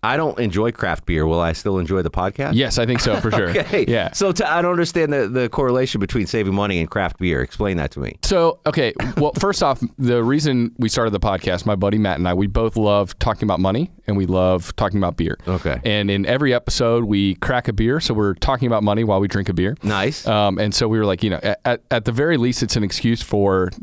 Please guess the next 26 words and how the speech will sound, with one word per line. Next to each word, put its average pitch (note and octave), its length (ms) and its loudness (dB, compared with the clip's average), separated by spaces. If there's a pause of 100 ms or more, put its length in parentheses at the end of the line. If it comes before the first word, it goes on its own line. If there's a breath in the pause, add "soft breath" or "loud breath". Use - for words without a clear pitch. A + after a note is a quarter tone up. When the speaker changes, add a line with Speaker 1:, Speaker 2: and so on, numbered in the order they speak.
Speaker 2:
two A#2+ 160 0
best G#2+ 240 0
friends G2+ 240 -2
to G2+ 80 -2
get G2 120 0
together F#2 360 2
and G#2 160 0
drink F#2+ 160 0
Speaker 1:
Have G2+ 80 0
a - 20 2
Speaker 2:
beer F#2+ 120 2
and F#2 40 0
Speaker 1:
beer. D#2+ 80 2
Speaker 2:
talk F#2+ 160 0
about F#2+ 200 2
what F#2 80 2
we F#2+ 60 2
like F#2+ 180 0
to D3 60 0
talk F3+ 120 2
Speaker 1:
<laughs> - 80 -2
Okay, G#2 100 0
Speaker 2:
about. D2+ 140 -4
Speaker 1:
yes. A2 260 0
Speaker 2:
So, - 320 -12
uh, A2+ 220 2